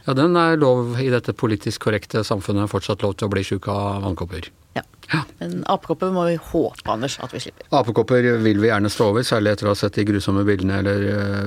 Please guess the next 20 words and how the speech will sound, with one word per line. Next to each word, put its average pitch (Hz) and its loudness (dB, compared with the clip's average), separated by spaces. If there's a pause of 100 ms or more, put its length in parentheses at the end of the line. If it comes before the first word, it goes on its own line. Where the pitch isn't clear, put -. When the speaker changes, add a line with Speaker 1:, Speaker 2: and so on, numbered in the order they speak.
(160)
Speaker 1:
bildene 98 0
i, 107 -2 (200)
i, 98 2 (100)
eh, - -6
i 101 4
V 101 4
G 98 0
i 98 0
går. 123 4
De 113 4
hadde 123 0
enda 107 2
verre 98 2
på 123 2
N 113 0
R 120 -4
K. 120 2
Det 120 2
er - -4
sjelden 110 0